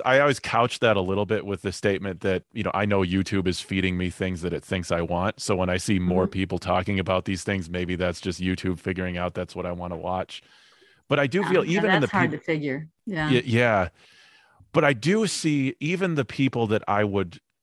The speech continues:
Speaker 1: know that were more aggressively naturalist ten years ago have kind of mellowed out a little bit. So, like, Sam Harris and Richard Dawkins, even recently, Richard Dawkins was a, a really interesting one to see him kind of mellow out a little bit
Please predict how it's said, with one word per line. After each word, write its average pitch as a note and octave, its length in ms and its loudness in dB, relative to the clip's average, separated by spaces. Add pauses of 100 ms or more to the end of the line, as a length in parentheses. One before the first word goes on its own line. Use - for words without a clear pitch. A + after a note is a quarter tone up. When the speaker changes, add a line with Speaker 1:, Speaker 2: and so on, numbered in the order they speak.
Speaker 1:
know G#2+ 520 2
that G2+ 180 -2
were G2+ 120 2
more G#2 340 2
aggressively G2 960 -2
naturalist F2 1040 -4
ten F#2 240 0
years F#2 300 2
ago E2+ 340 -2
have G2 300 -2
kind A2 440 0
of F#2 280 0 (480)
mellowed F#2+ 420 2
out F2 220 0
a - 20 -2
little D#2+ 260 -4
bit. D#2 320 -4
So, G#2 160 0
like, F#2+ 200 2
Sam G2 320 0
Harris F#2+ 340 0
and F2+ 140 -8
Richard F#2 320 -6
Dawkins, F2+ 480 -4
even E2+ 340 -10
recently, E2+ 440 -8
Richard G2 280 0
Dawkins F#2 320 0
was D#2+ 140 -12
a, E2 120 -6 (480)
a F2+ 60 -6
really G#2+ 420 4
interesting F#2 360 -4
one F2 160 -2
to F2+ 120 -8
see G2 160 -6
him F2+ 140 -4
kind F#2 240 -6
of E2+ 60 -6
mellow F2 420 -2
out F2 300 -2
a F2 80 -6
little F2 260 -2
bit E2 320 -6